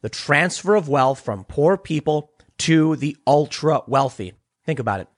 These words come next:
The government prints a ton of money, gives it to people who then spend it all on Amazon and Walmart,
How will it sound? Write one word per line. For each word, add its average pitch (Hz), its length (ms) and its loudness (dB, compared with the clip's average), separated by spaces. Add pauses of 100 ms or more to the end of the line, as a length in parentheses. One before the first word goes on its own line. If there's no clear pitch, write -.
(540)
The 147 100 0
government 185 520 2
prints 180 280 0
a - 60 -8
ton 160 300 -2
of 202 120 -2
money, 165 380 -4 (540)
gives 190 280 2
it 220 120 0
to 269 80 -2
people 190 440 0
who 170 140 4
then 147 160 0
spend 175 420 -2
it 202 60 4
all 185 140 2
on 160 80 0
Amazon 190 420 0
and 214 100 0
Walmart, 123 420 0